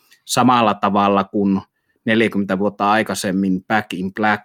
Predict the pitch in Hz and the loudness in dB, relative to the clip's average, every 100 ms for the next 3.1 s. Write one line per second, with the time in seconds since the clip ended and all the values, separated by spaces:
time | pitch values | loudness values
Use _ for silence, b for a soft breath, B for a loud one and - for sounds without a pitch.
0 | - 95 95 98 104 - 95 92 95 - | -10 -8 -6 -4 -6 -8 -12 -10 -10 -6
1 | 104 98 - 110 - 104 90 90 90 - | -6 -6 -6 -8 -4 -2 -2 -2 -4 -6
2 | 92 92 95 98 95 90 - 101 92 87 | -4 -2 0 0 0 -2 -2 -2 0 0
3 | 85 | -2